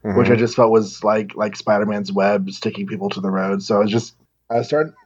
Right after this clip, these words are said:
Speaker 1: it bothers me that
Speaker 2: I know.
Speaker 1: so much of Strange Tales shows up in Spider-Man. And even, even in the sixth panel, there's a freaking costume in an alleyway trash can.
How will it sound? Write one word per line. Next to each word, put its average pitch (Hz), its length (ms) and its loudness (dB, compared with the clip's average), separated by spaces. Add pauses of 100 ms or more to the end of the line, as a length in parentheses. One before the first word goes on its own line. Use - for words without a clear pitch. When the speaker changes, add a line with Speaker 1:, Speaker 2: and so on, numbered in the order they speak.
(280)
Speaker 1:
it 180 240 0
bothers 208 680 0
me 156 500 2 (180)
that 127 160 2
Speaker 2:
I 101 180 2
know. 143 320 2 (300)
Speaker 1:
so - 20 -2
much 127 340 0
of 117 140 2
Strange 127 680 0
Tales 107 720 0 (220)
shows 131 580 2
up 123 200 2
in 110 180 -2
Spider-Man. 101 720 -4 (240)
And 180 220 2
even, 233 580 0 (140)
even 240 300 0
in 240 100 0
the 214 80 2
sixth - 420 -6
panel, 233 380 0
there's 202 220 0
a 208 80 0
freaking 214 400 -2
costume 214 500 0
in 202 80 2
an 196 80 0
alleyway 190 460 2
trash 165 520 0
can. 214 300 -16